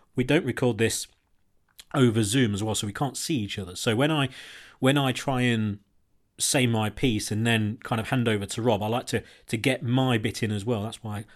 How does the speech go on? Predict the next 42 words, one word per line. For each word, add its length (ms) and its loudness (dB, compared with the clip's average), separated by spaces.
I 100 -4
do 340 2
say 260 -4
"for 180 -8
me" 200 -4
quite 300 -8
a 60 -4
lot 220 -4
on 140 -4
this 120 -8
podcast. 460 -16
Uh, 340 -4
so 420 4
I, 460 0
uh, 200 4
I 220 2
would 160 4
say, 440 0
for 120 -8
me, 240 -4
everyone 540 6
really 340 6
was 160 -2
a 40 -4
good 260 0
eight 280 -2
or 100 2
nine 220 0
out 140 -6
of 60 -10
ten 180 -2
against 400 -8
Chelsea. 400 -4
The 100 -2
game 220 6
against 260 -2
Southampton 440 0
was 100 0
a 60 -2
very 360 2
tough 260 -8
game, 300 -2